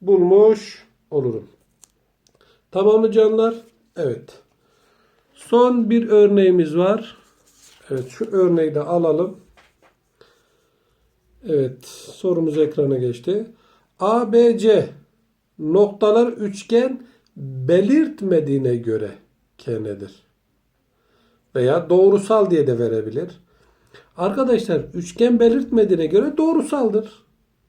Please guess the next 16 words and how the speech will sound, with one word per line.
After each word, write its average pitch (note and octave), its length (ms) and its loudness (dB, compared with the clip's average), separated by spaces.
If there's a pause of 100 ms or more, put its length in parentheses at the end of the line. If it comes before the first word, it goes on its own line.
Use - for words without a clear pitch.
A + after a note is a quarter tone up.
(840)
E, D3 120 -4
bunlar A3+ 380 0
doğrusalsa, A#3 800 4
yani F3 380 0 (100)
aynı A3 440 -2
doğruysa E3+ 720 -2 (840)
eğimleri G3+ 560 2
birbirine F#3 460 0
eşittir. A#3 680 -6 (1600)
Yani F#3+ 360 0
eğim G#3+ 300 2
A D#3+ 320 0
B, F#3+ 240 0 (3000)
eğim F3+ 380 0
B G#3+ 240 4
C'dir. G3+ 600 -4